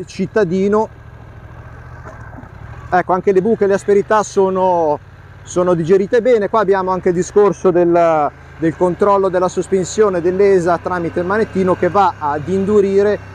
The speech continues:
o, eh, a, mm, rendere più morbido, a seconda delle condizioni di utilizzo, la sospensione posteriore. Quindi capite quanto B M W sia attenta a, al comfort, eh, totale. Quindi, come vi dicevo prima, abbiamo quattro pacchetti,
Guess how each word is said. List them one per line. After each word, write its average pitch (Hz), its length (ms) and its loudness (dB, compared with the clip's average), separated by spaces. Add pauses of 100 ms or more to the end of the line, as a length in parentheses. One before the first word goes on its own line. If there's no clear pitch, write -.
(140)
o, 180 180 4
eh, 208 120 -2
a, 160 960 0 (120)
mm, 147 380 -4
rendere 180 320 2
più 202 160 -2
morbido, 175 580 0
a 160 60 -8
seconda 175 400 -2
delle 160 200 0
condizioni 175 460 0
di 170 60 4
utilizzo, 170 640 0
la 160 100 0
sospensione 170 640 -2
posteriore. 139 880 -2 (1700)
Quindi 202 220 2
capite 202 380 0
quanto 202 320 0
B 190 100 0
M 185 100 -2
W 214 120 2
sia 202 420 0
attenta 190 760 0
a, 156 300 -2
al 170 220 -4
comfort, 160 600 -2
eh, 139 520 0
totale. 131 320 -4
Quindi, 156 320 0
come 160 180 -2
vi 151 80 -2
dicevo 170 240 0
prima, 185 200 0
abbiamo 165 300 -4
quattro 190 360 0
pacchetti, 175 640 -2